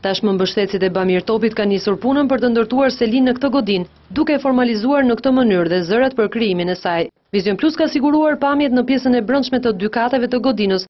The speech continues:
ku punëtorët, por jo vetëm, janë duke i dhënë dorën e fundit përgatitjeve,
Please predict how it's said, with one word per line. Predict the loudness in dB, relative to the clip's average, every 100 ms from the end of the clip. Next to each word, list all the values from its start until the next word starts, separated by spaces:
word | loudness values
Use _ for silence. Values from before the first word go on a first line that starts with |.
| _ _
ku | -4 -2
punëtorët, | -2 0 0 -2 0
por | 0
jo | 0 0
vetëm, | 0 0 -2 -4 _ -4
janë | -2 0
duke | 0 0
i | 2
dhënë | 2 2
dorën | 2 2
e | 2
fundit | 2 0 2
përgatitjeve, | 2 2 0 -2 0 0